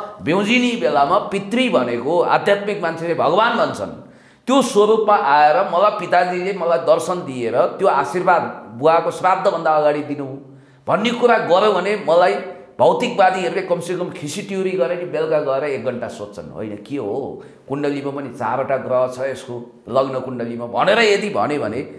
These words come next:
तपाईँ के सोच्नुहुन्छ? अर्को कुरो, मैले अस्ति फलको विषयमा सपना देखेँ। YouTube त मेरो पछाडि भागदौडमा थियो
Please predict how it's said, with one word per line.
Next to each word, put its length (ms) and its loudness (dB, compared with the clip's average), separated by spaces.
तपाईँ 200 0
के 140 -6
सोच्नुहुन्छ? 500 -14
अर्को 380 2
कुरो, 220 0
मैले 300 0
अस्ति 500 -4
फलको 320 0
विषयमा 300 -12
सपना 360 -4
देखेँ। 340 -12
YouTube 320 -4
त 80 -2
मेरो 200 -2
पछाडि 380 -2
भागदौडमा 600 -2
थियो 240 -8